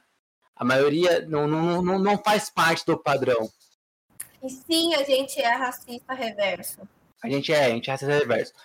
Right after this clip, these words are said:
Speaker 1: Então, olha, olha o corpo, né? Nosso, nossos corpos não são aqueles corpos saradas e tudo mais. Não, a gente tem, né, a barriguinha ali e tudo mais. Então, eu acho que o importante desse filme é o quanto a, a representatividade dele foi orgânica.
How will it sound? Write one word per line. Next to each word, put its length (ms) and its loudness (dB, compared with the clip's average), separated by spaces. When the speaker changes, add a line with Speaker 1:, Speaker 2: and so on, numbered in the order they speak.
Speaker 1:
Então, 460 2
olha, 260 4
olha 180 4
o 100 -2
corpo, 520 2
né? 240 4
Nosso, 240 0
nossos 200 -4
corpos 320 0
não 60 -2
são 120 0
aqueles 360 -4
corpos 320 0
saradas 880 0
e 60 -14
tudo 180 -4
mais. 320 0
Não, 180 4
a 40 4
gente 180 0
tem, 300 -2
né, 280 0
a 100 -6
barriguinha 760 0
ali 640 2
e 60 -4
tudo 180 -4
mais. 480 4
Então, 180 0
eu 100 2
acho 300 0
que 220 -6
o 160 2
importante 680 0
desse 260 -2
filme 600 0
é 80 0
o 100 2
quanto 460 -2
a, 380 2
a 20 4
representatividade 880 -2
dele 200 -2
foi 220 -2
orgânica. 640 0